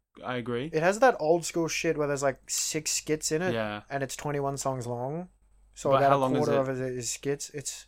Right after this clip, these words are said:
Speaker 2: an
Speaker 1: An
Speaker 2: hour and
Speaker 1: hour and
Speaker 2: sixty
Speaker 1: sixteen.
Speaker 2: minutes.
Speaker 1: It's a good
Speaker 2: Like,
Speaker 1: length.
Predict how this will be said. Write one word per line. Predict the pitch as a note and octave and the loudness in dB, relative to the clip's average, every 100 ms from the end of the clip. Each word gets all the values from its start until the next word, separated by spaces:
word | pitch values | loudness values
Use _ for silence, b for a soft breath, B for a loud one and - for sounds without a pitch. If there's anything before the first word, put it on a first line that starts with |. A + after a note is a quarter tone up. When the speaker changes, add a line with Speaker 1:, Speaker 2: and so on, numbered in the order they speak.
| - | -12
Speaker 2:
an | C#3 | -4
Speaker 1:
An | |
Speaker 2:
hour | C#3+ | 2
and | C#3+ | 2
Speaker 1:
hour | C#3 | 2
and | |
Speaker 2:
sixty | C#3 B2+ C3 | 0 -4 -8
Speaker 1:
sixteen. | A#2+ A#2+ | -10 -12
Speaker 2:
minutes. | - - b b b b b b b _ _ _ _ | -14 -14 b b b b b b b _ _ _ _
Speaker 1:
It's | |
a | - | 0
good | |
Speaker 2:
Like, | D3+ D3+ A#2+ | 6 6 6
Speaker 1:
length. | G#2+ C3 - | -2 -8 -14